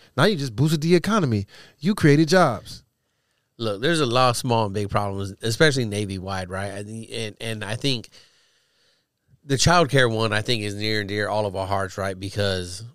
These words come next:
Speaker 2: we all got kids here, right? Nick and I have struggled in, in trying to find it and make sure that we could do it. Nick, I'm sure you've had your own problems with it.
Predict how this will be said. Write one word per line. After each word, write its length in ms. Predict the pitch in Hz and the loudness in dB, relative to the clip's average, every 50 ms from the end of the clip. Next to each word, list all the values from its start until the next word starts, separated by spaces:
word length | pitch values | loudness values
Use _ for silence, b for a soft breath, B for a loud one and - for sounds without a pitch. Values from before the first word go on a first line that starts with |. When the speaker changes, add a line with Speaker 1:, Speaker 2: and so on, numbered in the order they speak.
| _ - | _ -12
Speaker 2:
we 140 | 110 110 110 | -6 -4 -2
all 100 | 101 98 98 | -2 -2 -2
got 160 | 92 92 - | -4 -6 -8
kids 260 | - 95 87 85 - | -10 -12 -10 -10 -12
here, 240 | - 82 78 87 - _ _ _ _ | -14 -14 -16 -18 -20 _ _ _ _
right? 360 | _ 92 92 92 95 92 - _ _ _ _ _ _ _ _ _ _ | _ -12 -10 -10 -10 -12 -16 _ _ _ _ _ _ _ _ _ _
Nick 240 | 101 110 117 117 117 120 | -6 -4 -4 -2 0 -2
and 120 | 110 104 | -2 -2
I 100 | 101 101 | -2 -2
have 180 | 107 104 101 - | -2 -2 -2 -2
struggled 420 | - - 104 98 95 101 101 95 | -2 -4 -4 -2 -2 -4 -4 -4
in, 160 | 98 95 92 - | -4 -6 -6 -8
in 200 | 104 101 92 92 | -10 -10 -10 -8
trying 220 | - 123 110 92 | -4 -4 -4 -4
to 60 | 90 | -4
find 380 | - - 107 104 110 107 101 104 | -6 -4 -4 -2 -2 -4 -6 -8
it 140 | 104 101 101 | -8 -10 -10
and 100 | 95 95 | -8 -8
make 160 | 101 95 - | -8 -6 -6
sure 120 | - 98 | -6 -6
that 140 | 95 90 87 | -6 -8 -10
we 80 | 90 87 | -10 -12
could 160 | 92 87 98 | -12 -4 0
do 200 | 131 135 139 143 | 2 2 4 4
it. 220 | 139 127 - - _ _ _ _ _ _ _ _ _ _ | 2 0 -2 -6 _ _ _ _ _ _ _ _ _ _
Nick, 380 | 98 104 117 120 117 104 - _ _ _ _ _ _ _ _ _ _ - | -10 -4 -2 0 0 0 -4 _ _ _ _ _ _ _ _ _ _ -6
I'm 160 | 120 127 117 | -4 -4 -4
sure 180 | - - 131 120 | 0 0 0 0
you've 260 | 113 110 113 113 104 | 0 -2 -2 -4 0
had 200 | 113 113 101 90 | 0 0 0 0
your 160 | 90 92 104 | -2 -2 0
own 180 | 120 139 147 143 | 0 0 0 0
problems 480 | - 165 151 143 139 143 139 135 123 120 | 2 4 4 4 4 2 -2 -2 -2 -2
with 280 | 120 135 139 131 - | -2 -2 -2 -2 -2
it. 280 | 131 127 123 120 - | -2 -2 -2 -4 -6